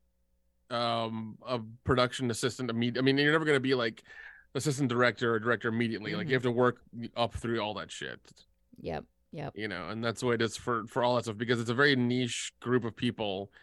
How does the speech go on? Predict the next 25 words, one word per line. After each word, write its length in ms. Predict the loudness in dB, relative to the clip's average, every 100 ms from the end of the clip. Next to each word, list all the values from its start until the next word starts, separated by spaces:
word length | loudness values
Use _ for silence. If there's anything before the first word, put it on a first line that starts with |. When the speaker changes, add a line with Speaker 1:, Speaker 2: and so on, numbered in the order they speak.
| -20 -20 -16 -4
Speaker 1:
and 120 | -2
if 120 | 0
you 120 | 0
don't 280 | 4 6 6
show 160 | 6 4
up 80 | 4
and 160 | 0
don't 200 | 2 2
do 100 | 2
the 100 | 0
work, 540 | 0 -2 -2 -8 -16 -8
um, 360 | -4 -2 -4 -4
they 160 | -2
know 260 | -2 -2 -4
who 120 | -4
you 200 | -4 -4
are 300 | -2 0 0
immediately. 640 | -2 -4 -6 -6 -8 -10 -12 -18 _ -12
Speaker 2:
Oh, 400 | 0 4 6 4
yeah, 460 | 2 2 4 6 4
and 120 | 2
they 180 | 2 2
talk, 600 | 0 -2 2 2 0 -6
man. 540 | -8 -8 -6 -8 -10 -14 -20 -4
Absolutely. 1400 | 2 2 2 -2 -4 -4 -2 4 6 4 2 -4 -4 -8